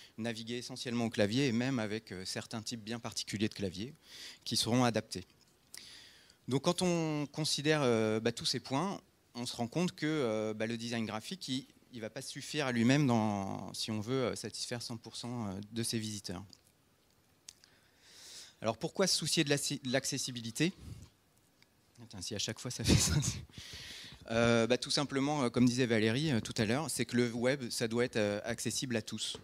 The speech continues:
à toutes et à tous, et pour tout le monde. Donc ça, c'est, euh, la, la première des raisons de, de s'en préoccuper. En dehors de ça, on va avoir, euh, d'après l'insee, vingt pour cent de la population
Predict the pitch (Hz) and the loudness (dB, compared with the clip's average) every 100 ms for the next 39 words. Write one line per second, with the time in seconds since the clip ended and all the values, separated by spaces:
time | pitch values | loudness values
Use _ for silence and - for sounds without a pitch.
0 | - 120 - 120 - 120 113 123 - 120 | -10 -10 -6 -6 2 2 2 -4 0 2
1 | 107 127 - 120 98 90 - _ - - | 4 2 4 2 2 0 -4 _ -18 -16
2 | - - 107 - 131 - 110 104 92 92 | -16 -8 -6 -4 -4 -4 -2 2 4 6
3 | 101 101 101 101 92 92 110 101 120 123 | 6 4 -2 -6 -8 -2 0 4 8 8
4 | 120 110 107 95 117 139 110 95 95 104 | 8 8 6 4 2 0 -2 -2 -4 -6
5 | 107 110 - 110 - 110 - - 175 240 | -4 -2 0 -2 0 -4 -4 -6 -6 -8
6 | _ - - - - - - - 135 147 | _ -16 -12 -10 -10 -12 -14 0 4 6
7 | 156 151 143 180 170 131 123 120 127 143 | 4 4 4 6 8 8 8 6 6 4
8 | 127 107 - _ _ _ _ _ - - | 4 2 2 _ _ _ _ _ -16 0
9 | 135 - 147 139 143 160 156 117 151 151 | 0 2 2 2 2 4 4 4 2 0
10 | 135 156 127 120 123 127 120 117 135 135 | -2 0 0 0 -4 -4 -6 -4 -4 -4
11 | 113 | -4